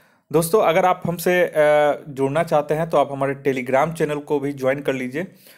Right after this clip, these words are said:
उसका लिंक मैं डिस्क्रिप्शन और कमेंट बॉक्स में दे दूंगा, वहां से आप लोग डायरेक्ट ज्वाइन कर सकते हैं। और स्टडी मटेरियल जेपीएससी के लिए भी आप वहां से प्राप्त कर सकते हैं, बहुत सारे बढ़िया बढ़िया स्टडी मटेरियल वहां पे पीडीएफ़ के फॉर्म में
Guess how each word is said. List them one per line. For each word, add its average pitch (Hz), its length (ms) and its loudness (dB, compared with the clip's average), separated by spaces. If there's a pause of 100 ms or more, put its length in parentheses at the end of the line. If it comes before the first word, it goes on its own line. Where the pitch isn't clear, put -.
(140)
उसका 143 240 0
लिंक 160 320 -4
मैं 165 160 0
डिस्क्रिप्शन 139 500 -4
और 160 200 -2
कमेंट 143 280 -4
बॉक्स 143 280 -2
में 147 180 -4
दे 131 120 0
दूंगा, 151 240 -2
वहां 139 240 0
से 143 120 -2
आप 143 140 -2
लोग 135 140 -2
डायरेक्ट 127 360 0
ज्वाइन 135 200 -4
कर 143 200 0
सकते 156 300 -4
हैं। 156 220 -4 (240)
और 131 340 2
स्टडी 147 320 -4
मटेरियल 143 460 -4
जेपीएससी 127 480 -6
के 160 140 -6
लिए 131 180 -2
भी 156 200 -4 (320)
आप 139 200 0
वहां 131 180 0
से 156 140 -4
प्राप्त - 460 -2
कर 131 120 2
सकते 127 320 -4
हैं, 160 180 -2
बहुत 131 240 -2
सारे 139 180 2
बढ़िया 123 340 -4
बढ़िया 131 260 -4
स्टडी 127 340 -8
मटेरियल 123 420 -4
वहां 120 240 -2
पे 151 160 -6
पीडीएफ़ 127 400 -6
के 120 100 -8
फॉर्म 139 240 0
में 147 200 -6